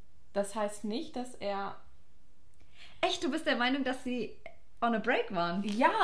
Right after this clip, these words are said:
Speaker 1: aber
Speaker 2: Aber stopp.
Speaker 1: eine, eine Break, eine Pause in einer Beziehung heißt einfach nur, für mich, wenn ich so nachdenke, war das einfach so, ja,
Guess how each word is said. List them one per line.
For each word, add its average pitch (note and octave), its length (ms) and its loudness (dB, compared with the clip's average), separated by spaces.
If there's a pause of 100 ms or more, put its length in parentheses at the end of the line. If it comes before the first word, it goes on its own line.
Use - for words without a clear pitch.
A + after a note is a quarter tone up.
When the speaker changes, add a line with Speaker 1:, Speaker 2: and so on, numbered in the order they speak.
(140)
Speaker 1:
aber B3 480 6 (220)
Speaker 2:
Aber C#4+ 180 8
stopp. C4+ 180 6
Speaker 1:
eine, D4 140 8
eine C4 200 8
Break, C#4+ 720 4 (760)
eine A3 180 4
Pause C4+ 420 8
in A#3 80 6
einer F3+ 240 2
Beziehung G#3 760 2
heißt A3+ 240 0
einfach A#3+ 320 2
nur, A#3 280 2 (360)
für B3+ 120 2
mich, C#4 360 2
wenn A#3 140 0
ich B3 180 -4
so C4 60 -2
nachdenke, C4+ 680 -2 (240)
war G#3 220 -2
das G#3+ 140 -6
einfach A#3 320 -4
so, A#3 160 -6
ja, G#3 360 0